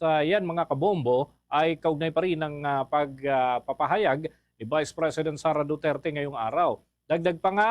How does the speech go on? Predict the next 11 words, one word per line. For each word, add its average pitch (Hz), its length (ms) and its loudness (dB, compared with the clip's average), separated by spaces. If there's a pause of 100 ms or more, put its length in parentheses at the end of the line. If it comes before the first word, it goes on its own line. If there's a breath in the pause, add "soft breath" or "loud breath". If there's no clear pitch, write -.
ng, 185 320 0
ah, 156 240 2
opisyal, 143 560 -2 (240 soft breath)
siya 196 400 2
lang 175 240 0
daw 185 480 2
ang 165 320 0
anak 180 240 -4
na 165 320 0
hindi 180 560 2
ipinagtatanggol 170 880 0